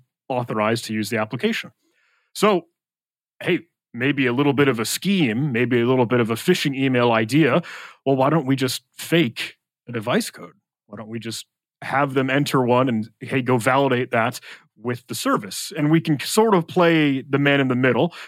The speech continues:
to request and work with the real genuine device code. And once we can send a phishing email to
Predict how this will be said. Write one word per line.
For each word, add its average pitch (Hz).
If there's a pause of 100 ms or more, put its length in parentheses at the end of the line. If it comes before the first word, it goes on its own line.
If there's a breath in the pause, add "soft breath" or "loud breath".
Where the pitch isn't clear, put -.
(120 loud breath)
to 117 (540 soft breath)
request 131
and 143
work 147
with 135
the 139
real 143
genuine 127
device 107
code. 175
And 117
once 120
we 123
can 117
send 139
a 123
phishing 139
email 131
to -